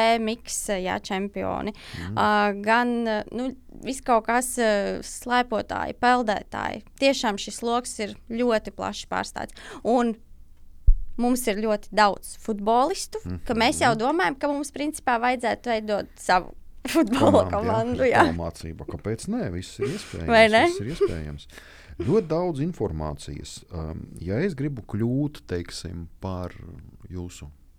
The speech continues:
Speaker 2: audzēkni, kas man ir jādara, kad, kad ir uzņemšana, kad, kad, kad, kā tas viss process notiek?
Speaker 1: Nu jā, tālmācībā mēs principā uzņemam skolēnus visu gadu.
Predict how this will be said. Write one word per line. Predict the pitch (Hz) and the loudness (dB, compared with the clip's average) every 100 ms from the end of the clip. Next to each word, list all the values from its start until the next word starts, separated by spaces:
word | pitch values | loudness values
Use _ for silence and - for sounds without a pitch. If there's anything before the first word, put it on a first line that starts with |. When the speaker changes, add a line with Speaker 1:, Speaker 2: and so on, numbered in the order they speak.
| - _ | -20 _
Speaker 2:
audzēkni, | 76 80 - - - | -6 -6 -6 -10 -12
kas | - 113 90 | -8 -8 -8
man | 80 | -10
ir | |
jādara, | 85 113 143 104 95 95 | -6 -4 -4 -4 -8 -8
kad, | 92 - - - - - | -12 -12 -18 -20 -20 -8
kad | 110 | -6
ir | 92 | -4
uzņemšana, | 107 110 101 92 - 87 87 | -4 -2 -2 -2 -6 -10 -12
kad, | - 98 - | -8 -10 -10
kad, | - 95 - | -12 -12 -14
kad, | - 92 82 - | -12 -12 -12 -10
kā | 98 95 | -8 -6
tas | - - | -8 -10
viss | 98 - | -10 -12
process | - 92 - - - | -10 -10 -10 -14 -12
notiek? | 80 - - - - 247 | -12 -12 -16 -16 -10 -2
Speaker 1:
Nu | 262 | 2
jā, | 285 311 277 | 4 4 4
tālmācībā | 262 294 294 247 233 214 220 | 4 4 4 0 -2 -2 -2
mēs | 220 | -2
principā | - 254 262 254 226 | -4 -4 -4 -2 -2
uzņemam | 240 240 226 | 0 -2 -2
skolēnus | 208 - 240 220 208 202 - | -4 -2 0 0 0 -4 -4
visu | 214 247 - 220 | -4 -4 -4 -2
gadu. | 202 214 240 | 0 0 0